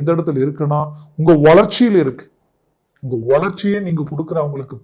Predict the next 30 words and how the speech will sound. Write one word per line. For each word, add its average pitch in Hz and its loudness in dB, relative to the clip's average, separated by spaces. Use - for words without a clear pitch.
பெரும் 170 0
பதிலடியா 131 -4
இருக்கும். - -18
அதனால 131 -10
உங்களுடைய 117 -16
வளர்ச்சியை 156 -6
நோக்கி 190 -8
உங்களுடைய 135 -4
எண்ணங்கள் 160 -2
பயணம் 170 -2
பண்ணினால் 139 -8
அது 143 -2
உங்க 143 -6
வாழ்க்கையில 135 -6
பெரிய 160 -2
லெவல்ல 135 -6
சக்சஸ்ஃபுல் 160 -10
அடையும். 143 -8
அதற்கு 220 2
காரணமே 180 2
நான் 151 0
இவ்வளவு 147 -2
போல்டா 160 0
சொல்றதுக்கு 143 -6
ஒரு 277 -6
புறம் 294 -8
மூன்றாம் 160 -8
வீட்டில் 143 -6
இருக்கக்கூடிய 135 -12
சனி 147 -12